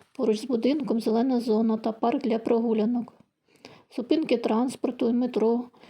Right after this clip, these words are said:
швидкий доступ до будь-якої точки міста. Квартира чекає на своїх нових власників,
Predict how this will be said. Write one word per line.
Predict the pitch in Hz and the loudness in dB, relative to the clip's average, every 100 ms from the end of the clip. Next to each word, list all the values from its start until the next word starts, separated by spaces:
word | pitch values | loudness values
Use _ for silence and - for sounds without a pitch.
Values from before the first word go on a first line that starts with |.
| - | -16
швидкий | - 233 - 302 | -8 -6 0 0
доступ | 254 240 254 - 254 | 2 2 0 -2 -4
до | 254 | -2
будь-якої | 220 277 285 254 254 247 | 0 2 2 2 0 0
точки | 247 220 - 233 | 0 -2 -2 -2
міста. | 233 208 208 - 208 214 - _ _ - - _ | 2 2 0 -4 -6 -6 -8 _ _ -20 -20 _
Квартира | - 254 247 330 285 | -8 -2 2 2 2
чекає | - 285 302 269 | -2 -2 0 0
на | 247 220 | 0 -2
своїх | 226 233 240 | 0 -2 0
нових | 220 240 226 | -2 -2 -2
власників, | 240 214 214 240 220 226 | -2 -2 -2 -4 -4 -6